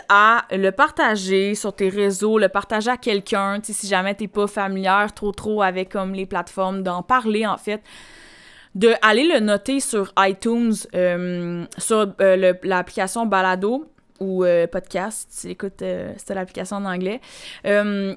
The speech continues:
tu peux aller noter, mettre une étoile, mettre un commentaire. Pour vrai, c'est quelque chose qui, euh,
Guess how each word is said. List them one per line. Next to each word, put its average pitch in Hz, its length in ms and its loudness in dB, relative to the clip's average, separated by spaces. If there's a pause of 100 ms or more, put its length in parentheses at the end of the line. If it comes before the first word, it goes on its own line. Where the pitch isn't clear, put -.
tu - 80 -12
peux 233 80 4
aller 240 140 6
noter, 233 320 0
mettre 214 220 -2
une 196 80 -4
étoile, 214 320 0
mettre 196 160 -4
un 185 80 -4
commentaire. 185 520 -2
Pour 190 140 -10
vrai, 190 180 -2
c'est 196 260 -6
quelque 185 200 -6
chose 208 300 -6
qui, 208 360 -6 (420)
euh, 180 560 -2